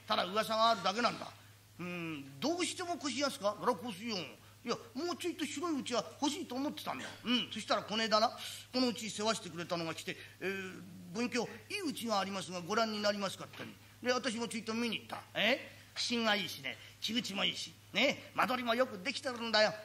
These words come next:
使いいいうちなんでね。えー、「高えんだろ」ったら、「いや、そんなことはありません。今お住まいになっているところを手放して、お釣りが来ます」と、こう言うんだ。ね。だから、「じゃあ一つ頼むよ」ってんで、手金を打って帰ってきた。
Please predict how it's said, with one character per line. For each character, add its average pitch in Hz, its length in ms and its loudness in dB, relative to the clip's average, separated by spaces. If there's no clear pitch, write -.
使 277 180 0
い 269 140 2
い - 20 -2
い 185 80 -6
う - 20 -10
ち 165 120 -6
な 139 80 0
ん 127 80 -6
で 147 80 -2
ね。 277 180 0
え 170 100 -6
ー、 160 80 -8
「高 262 180 0
え 359 40 0
ん 294 80 2
だ 151 80 2
ろ」 151 100 -4
っ - 60 -
た 143 80 -4
ら、 143 80 0
「い 214 40 0
や、 269 80 2
そ 214 60 0
ん 226 40 -2
な 262 60 -2
こ 254 100 -6
と 214 100 4
は 190 60 8
あ - 20 4
り 165 80 -4
ま 147 80 -8
せ 135 100 -10
ん。 - 40 -14
今 262 260 6
お 185 80 -6
住 185 100 -6
ま 202 80 2
い 202 60 -2
に 208 40 -2
な 208 60 4
っ 202 80 -6
て 196 100 -2
い 175 60 0
る 165 100 -6
と 170 120 -6
こ 214 80 0
ろ 247 80 4
を 180 40 0
手 - 120 -6
放 208 200 6
し - 120 -4
て、 214 100 -4
お 269 120 0
釣 453 160 -10
り 415 60 -6
が 330 140 6
来 - 120 -2
ま 240 80 4
す」 - 140 -8
と、 147 60 -14
こ 269 140 0
う - 20 4
言 240 100 4
う 170 40 -4
ん 135 60 -10
だ。 - 60 -14
ね。 285 220 4
だ 269 80 -2
か 330 80 8
ら、 302 140 8
「じ 311 100 6
ゃ 311 80 12
あ 214 40 6
一 - 160 -2
つ 180 140 -6
頼 226 200 0
む 214 100 -2
よ」 - 60 -6
っ - 20 -12
て 156 140 -10
ん 151 40 -4
で、 143 80 -8
手 190 140 -4
金 196 200 -4
を 185 120 0
打 - 20 -2
っ - 40 -10
て - 100 -12
帰 - 100 -6
っ 143 40 -8
て - 120 -8
き - 60 -4
た。 - 60 -14